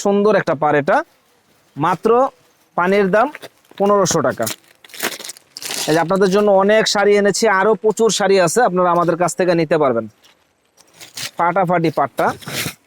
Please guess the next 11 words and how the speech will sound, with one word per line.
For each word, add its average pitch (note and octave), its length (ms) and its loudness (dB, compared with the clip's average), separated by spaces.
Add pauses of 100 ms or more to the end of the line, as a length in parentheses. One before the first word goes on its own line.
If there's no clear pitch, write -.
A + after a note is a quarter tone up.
(200)
মাত্র F3 320 -2 (160)
পনেরোশো F#3+ 460 0
টাকা, B2 160 -4 (340)
ওয়াও E3 320 2
কালেকশন। C3+ 360 -2 (1300)
তো F3+ 40 0 (100)
ভিউয়ার্স, G#3+ 280 4 (100)
অবশ্যই A3 400 2
আমাদের G#3 280 0
শপে G3 320 0
আসবেন, G3 280 0